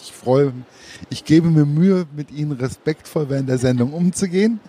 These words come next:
Das sind Dinge, die ich versuche, die ich Ihnen auch verspreche. Und ich bedanke mich für das nette Interview und für das Gespräch auch davor schon.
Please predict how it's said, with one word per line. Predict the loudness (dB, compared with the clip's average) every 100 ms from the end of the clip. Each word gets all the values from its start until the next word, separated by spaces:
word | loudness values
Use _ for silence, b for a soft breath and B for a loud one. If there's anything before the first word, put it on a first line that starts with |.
| _ _ _ _ _ _ -16 -14 -18 -20 -2
Das | 2 2
sind | 2 -2 0
Dinge, | 0 2
die | 0 -2
ich | -2
versuche, | -2 0 0 0 2 0 -2 -10 _ _ -6
die |
ich | -6 -2
Ihnen | -2
auch | -2
verspreche. | -2 -4 -2 -2 0 0 -4 -6 B B B B B B B B B B B _ _ -20 -14
Und | -2 2 2 2 -2 -10
ich | -14 -4
bedanke | 2 2 2 2
mich | 0 0 -4
für | 0 2 2
das | 0 -4 -12 -18 _ _ _ -14 -14 -12 -6
nette | -4 -2 0
Interview | 0 0 0 -2 -2 -4 -8 -20 _ _ _ _ _ _ _ _ _ -6
und | 2 4 4 2 -2 -10 -20 -20 _ _ _ -20 -20 -10
für | -2
das | -2 -2
Gespräch | -6 -4 -2 -2 -4
auch | -4
davor | -6 0 2 2
schon. | 0 -6